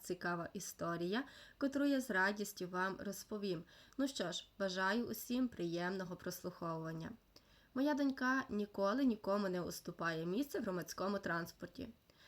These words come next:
Для мене це дуже дивно, адже я завжди ділюсь сидячим місцем, чи то старенькими людьми, чи то з молодими мамами з дітьми.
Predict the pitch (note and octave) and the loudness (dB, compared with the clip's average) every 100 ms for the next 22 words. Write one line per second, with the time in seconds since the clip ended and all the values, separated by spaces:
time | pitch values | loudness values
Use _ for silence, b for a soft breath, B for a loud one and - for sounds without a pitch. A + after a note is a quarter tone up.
0 | B - B3+ C4 C4 B3+ A3 A#3+ G#3+ G3 | B 2 6 6 4 2 0 0 2 2
1 | A3+ D#4+ C#4 G#3 - F#3+ F#3 G3 G3 G#3 | 2 4 4 4 2 0 0 0 2 0
2 | G3+ A3 G3 - F#3+ - G3 F3+ A3 G#3+ | 4 4 4 0 0 0 -4 0 0 2
3 | F3 - F3 F3 E3+ F3 F3+ G#3+ C#4+ - | -2 -4 0 0 -2 -2 0 0 -2 -2
4 | G#3 - G3 G3 - E3+ G3+ D#4 D4+ C4 | -4 -4 -2 -2 -2 0 0 2 4 4
5 | A#3 A3 G#3+ G#3 G3+ B B - F4+ G4 | 4 2 2 2 0 B B -6 -2 0
6 | C4+ G3 F3 E3+ G3+ B3 E3+ E3 D#3+ F3 | 2 2 2 2 4 4 2 0 0 4
7 | B3+ B3+ G#3+ G#3+ G#3 E3 | 6 4 2 -4 -4 -6